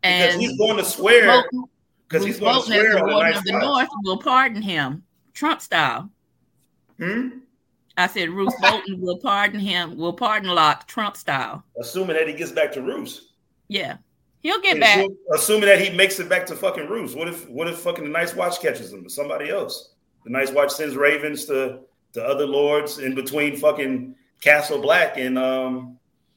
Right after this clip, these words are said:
Speaker 1: and where Roose Bolton is. That's a long fucking tr-, travel to you to, I mean, you might as well make up a fake name if you're gonna make up a fake background. That's all I'm saying.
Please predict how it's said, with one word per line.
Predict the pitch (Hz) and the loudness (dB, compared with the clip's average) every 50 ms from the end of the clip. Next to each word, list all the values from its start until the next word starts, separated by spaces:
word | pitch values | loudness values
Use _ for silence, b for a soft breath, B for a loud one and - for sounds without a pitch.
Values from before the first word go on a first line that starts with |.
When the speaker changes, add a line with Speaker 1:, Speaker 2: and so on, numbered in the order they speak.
| _ _ _ _ _ _ _ _ _ _ _ _ _ - | _ _ _ _ _ _ _ _ _ _ _ _ _ -8
Speaker 1:
and | 131 135 | -4 -2
where | 139 135 | -2 -2
Roose | 143 165 165 - | -2 -4 -4 0
Bolton | 165 180 202 - 131 110 98 | 2 2 2 0 -2 -6 -8
is. | 92 90 92 | -8 -4 -2
That's | 175 196 - | -2 -2 -2
a | - 117 | -4 -2
long | 120 135 147 151 151 143 147 | 2 4 4 4 4 2 -2
fucking | 151 - - 151 127 - | -4 -6 -6 -6 -8 -10
tr-, | - - - | -10 -14 -16
travel | - - 139 175 214 202 147 110 104 107 - - - _ _ - | -4 2 4 4 4 4 2 0 -4 -6 -8 -12 -18 _ _ -12
to | - 127 | -10 -8
you | 131 175 | -6 -4
to, | 185 175 175 202 | -4 -2 2 4
I | - 208 | 4 4
mean, | 208 196 - | 4 2 0
you | 190 202 202 | 0 -2 2
might | 208 208 202 196 | 6 8 8 8
as | - 196 | 6 6
well | 214 208 | 4 4
make | 175 175 170 | 4 2 2
up | 165 - | 0 -2
a | 135 | -4
fake | - - 175 170 131 143 | -2 0 0 0 0 0
name | 160 175 175 143 | -2 -4 -2 -4
if | 123 120 | -6 -6
you're | 135 127 | -6 -4
gonna | 131 127 | -4 -4
make | 131 127 127 | -2 -2 -4
up | 120 | -4
a | 113 110 | -6 -6
fake | - 139 107 - | -8 -8 -6 -4
background. | 113 123 120 - - 87 85 - _ | -4 -4 -4 -6 -8 -16 -18 -20 _
That's | - 120 - | -20 -16 -12
all | 98 92 90 | -12 -12 -12
I'm | - | -16
saying. | - - _ | -20 -20 _